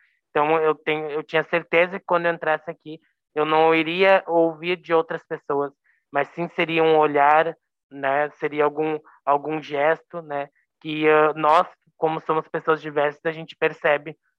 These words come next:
no nosso dia a dia quando uma outra pessoa não age de uma maneira natural com, com a gente, né? Então, pra tornar um ambiente mais diverso,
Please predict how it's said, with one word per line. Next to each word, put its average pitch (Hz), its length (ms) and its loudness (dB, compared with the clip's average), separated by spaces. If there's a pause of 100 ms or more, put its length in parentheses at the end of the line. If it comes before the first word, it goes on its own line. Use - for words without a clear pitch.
(120)
no 147 60 -10
nosso 143 280 -4
dia 147 200 -2
a - 20 -4
dia 147 240 -4
quando 151 220 -4
uma 156 200 0
outra 151 300 0
pessoa 156 520 -2 (320)
não 151 240 0
age 151 300 0
de 151 80 -20
uma 160 140 -6
maneira 151 340 -4
natural 147 580 -4 (320)
com, 143 400 -12
com 147 140 -2
a 143 80 2
gente, 131 380 -12
né? 123 180 -16 (260)
Então, 147 160 -2
pra 170 140 0
tornar 170 340 4
um 180 100 4
ambiente 175 380 -2
mais 165 200 0
diverso, 147 440 -2